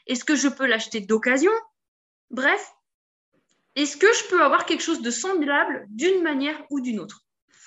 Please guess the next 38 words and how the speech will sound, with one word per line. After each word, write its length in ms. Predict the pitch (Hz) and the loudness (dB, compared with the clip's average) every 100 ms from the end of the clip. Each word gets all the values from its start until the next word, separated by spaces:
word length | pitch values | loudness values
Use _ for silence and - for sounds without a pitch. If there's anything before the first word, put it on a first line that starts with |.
| - - - | -20 -20 -8
Ensuite, 460 | 269 277 403 415 - | -2 0 2 0 2
il 40 | |
y 20 | |
a 40 | 285 | 2
le 240 | 254 - - | 2 0 2
O 180 | 381 | 4
de 240 | 330 247 - | 4 -2 -2
origine. 600 | 320 370 359 277 240 196 208 | 0 2 2 0 -6 -8 -6
Quelle 180 | 262 240 | -4 0
est 60 | 247 | 2
l'origine 720 | 254 392 381 320 311 262 208 | 4 4 4 0 -2 -6 -8
de 140 | 202 226 | -12 -10
cet 260 | 233 214 | -8 -8
objet ? 280 | 220 208 320 - - - - | -6 0 0 -2 -16 -14 -4
Parce 160 | 247 254 | -2 0
que 100 | 277 | 2
ça, 140 | 415 | 2
ça 100 | 392 | 4
me 100 | 302 | 2
tient 200 | 262 269 | 4 2
beaucoup 300 | 247 294 370 | 2 2 2
à 100 | 320 | 2
cœur. 180 | 269 392 | 2 -2
C'est-à-dire 280 | - 269 262 | -2 -4 -2
que 80 | 254 | -2
moi, 180 | 269 359 | -2 -2
je 100 | - | -4
parle 200 | 262 226 | -4 -4
beaucoup 240 | 262 320 | -4 -6
de 40 | 277 | -4
budget, 360 | 269 226 339 | -6 -2 -2
mais 80 | 359 | 0
je 160 | 262 240 | -2 -4
parle 260 | 254 247 | -2 -2
beaucoup 220 | 226 262 349 | -2 -2 0
de 100 | 277 | 0
consommation 580 | 262 254 254 247 285 | -2 -4 -4 -2 -4
responsable. 580 | 277 285 - 269 214 165 | -4 -4 -6 -6 -6 -8